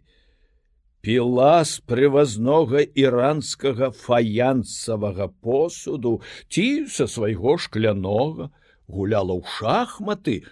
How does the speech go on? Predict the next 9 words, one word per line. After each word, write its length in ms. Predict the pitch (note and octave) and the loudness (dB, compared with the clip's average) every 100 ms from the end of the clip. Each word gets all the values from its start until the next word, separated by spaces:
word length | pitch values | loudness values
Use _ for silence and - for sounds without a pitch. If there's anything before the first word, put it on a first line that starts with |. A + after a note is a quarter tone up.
| - | -14
знойдзены 560 | A2 G#3 A#2 A#2 G#2 | -10 -6 -6 -4 -6
фігуры, 560 | G#2 F3+ D#3 C#3+ F2+ F2 _ _ _ | -4 -6 -6 -6 -8 -14 _ _ _
мела 460 | G#2 F2+ G#2 C3+ C3+ | -10 -6 -2 0 0
нават 400 | C3+ D3 D3 C#3 | 0 0 0 0
забаўкі, 720 | G#2+ A#2+ E3+ E3 D#3+ C#3 D3+ D3 | -2 0 0 0 -2 -2 -2 -2
якія 240 | D3 D#3+ | -2 -4
проста 760 | D3+ B2+ A2+ B2 C#3+ D3 - F3 | -4 -6 -4 0 0 -2 -10 -12
прыкрашалі 1040 | - B2+ G#2+ A#2 G#2+ F2 - G#2+ G#2 B2 | -6 -8 -6 -6 -6 -6 -8 -6 -4 -4
дом. 440 | D3 - G3+ C3 | -6 -6 -4 -6